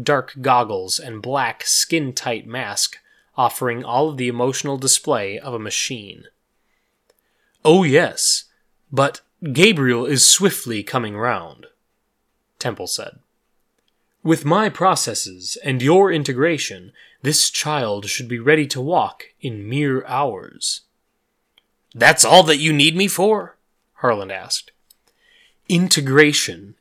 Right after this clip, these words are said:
is the most difficult segment of this entire endeavor," Temple said, returning to work. "In fact, that's what I was congratulating you on.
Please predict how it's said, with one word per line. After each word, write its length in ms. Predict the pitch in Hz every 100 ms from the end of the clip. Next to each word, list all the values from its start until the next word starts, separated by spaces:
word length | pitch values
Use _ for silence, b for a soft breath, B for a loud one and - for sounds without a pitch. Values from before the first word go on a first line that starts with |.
| -
is 160 | 143
the 80 | 135
most 400 | 127 127 - 123
difficult 520 | 170 175 139 135 127
segment 640 | - - 156 127 92 101 -
of 180 | 147 117
this 240 | 120 -
entire 560 | 131 113 - 139 123 123
endeavor," 800 | 123 117 110 120 95 - - _ _ _ _ -
Temple 300 | 135 110 98
said, 360 | - 95 90 -
returning 420 | 123 - 113 98
to 100 | 104
work. 360 | 92 87 _ _ _ _ b b b b b -
"In 220 | 160 139
fact, 500 | 170 180 104 - - _ _
that's 260 | 160 196 -
what 140 | 170
I 240 | 156 139 131
was 260 | 123 113 -
congratulating 920 | 151 147 165 214 131 107 92 95 98
you 240 | 101 92
on. 420 | 90 85 - -